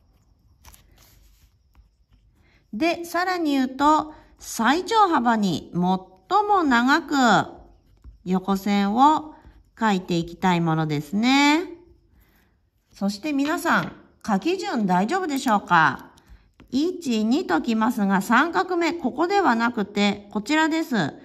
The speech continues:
三画目、斜めに滑り台をしてから、ぐーっと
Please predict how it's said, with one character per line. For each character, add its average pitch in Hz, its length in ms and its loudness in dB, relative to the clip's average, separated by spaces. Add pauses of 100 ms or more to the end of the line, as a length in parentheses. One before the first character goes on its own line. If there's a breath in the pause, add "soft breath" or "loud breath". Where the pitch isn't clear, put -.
(340 loud breath)
三 254 300 0
画 254 280 0
目、 254 200 2
斜 262 360 2
め 359 120 0
に 254 180 0
滑 247 260 -2
り 349 140 -2
台 320 240 0
を 226 80 0
し - 80 -6
て 294 140 -4
か 240 160 0
ら、 240 160 4
ぐ 180 380 -8
ー 214 400 2
っ - 240 -14
と - 500 2